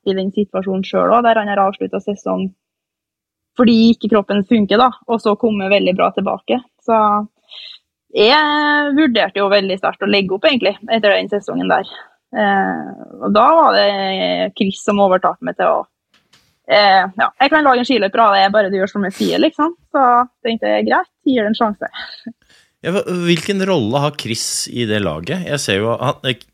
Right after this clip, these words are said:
Speaker 2: Chris Jespersen da, som vi snakker om, han er jo da, han er like gammel som meg, nitten åttitre-modell. Han er da en drita god skiløper, men, eh, jeg har sett han gå fortere på ski enn han har gjort hittil i år. Jeg vet ikke om det skyldes det ene eller andre, men hvilken rolle har han i det laget dere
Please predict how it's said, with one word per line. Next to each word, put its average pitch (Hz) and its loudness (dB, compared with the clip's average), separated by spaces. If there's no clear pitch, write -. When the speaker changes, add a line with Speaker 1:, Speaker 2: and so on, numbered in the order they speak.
Speaker 2:
Chris 139 -4
Jespersen 107 -8
da, 127 0
som 113 -8
vi 110 -6
snakker 110 -10
om, 117 -6
han 107 -6
er 98 -2
jo 101 -6
da, 92 -2
han 120 -6
er 123 -2
like 107 -4
gammel 92 -6
som 101 -10
meg, 190 -8
nitten 123 -10
åttitre-modell. 98 -10
Han 107 -10
er 92 -6
da 87 -6
en 98 -10
drita 104 -6
god 95 -10
skiløper, 82 -8
men, 123 -6
eh, 113 -4
jeg 113 0
har 123 -4
sett - -6
han 135 -4
gå 120 -2
fortere 110 -8
på - -10
ski 98 -4
enn 87 -4
han 104 -4
har 101 -4
gjort - -10
hittil 107 -8
i 123 0
år. 143 2
Jeg 110 0
vet 90 -4
ikke 101 -8
om 95 -4
det 92 -4
skyldes 90 -6
det 107 -4
ene 85 -6
eller 104 -6
andre, 101 -8
men 139 -2
hvilken 160 -6
rolle 131 -4
har 123 0
han 101 -4
i 113 0
det 107 -2
laget 87 -6
dere 98 -2